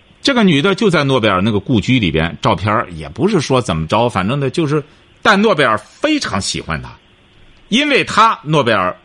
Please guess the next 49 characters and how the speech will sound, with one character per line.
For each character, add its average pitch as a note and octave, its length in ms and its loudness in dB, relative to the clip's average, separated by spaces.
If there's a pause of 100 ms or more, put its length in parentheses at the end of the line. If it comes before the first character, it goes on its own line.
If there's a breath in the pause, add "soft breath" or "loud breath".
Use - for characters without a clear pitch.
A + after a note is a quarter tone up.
(220)
终 G#3 220 2
生 F3+ 240 0
不 D3+ 140 -2
娶。 - 280 -10 (1040)
她 - 220 2
是 F#3 160 0
应 F#3+ 220 2
聘 D3+ 240 -2
来 C3 160 2
给 C3+ 160 -2
诺 D#3+ 180 0
贝 A#2+ 100 0
尔 G2 140 2
当 F3 180 -2
秘 G#3 220 0
书 D#2 220 -8
的， - 140 -12 (920)
但 C4+ 220 2
这 B3 80 0
个 G#3 100 2
女 G#2+ 220 0
的， D3+ 260 -2 (300)
她 - 160 0
来 F3 240 2
之 G3 160 -6
前 A2+ 300 0
已 F#2+ 180 0
经 A3 240 0
和 - 160 -2
一 G#2+ 140 0
个， F#2 280 0 (580 soft breath)
和 - 140 -2
一 E3 80 2
个 D3+ 140 0
贵 F3 220 2
族 A2+ 160 -4
订 B2 240 0
婚 D#3 200 0
了。 A2 220 -4 (220)
贵 C4+ 260 2
族 C#3 220 0
怎 G2+ 180 -2
么 C3+ 140 0
和 D3+ 120 -2
诺 A2+ 200 0
贝 E2+ 80 -2
尔 D#2 160 -4
比 B1+ 240 -10
啊？ C2+ 80 -18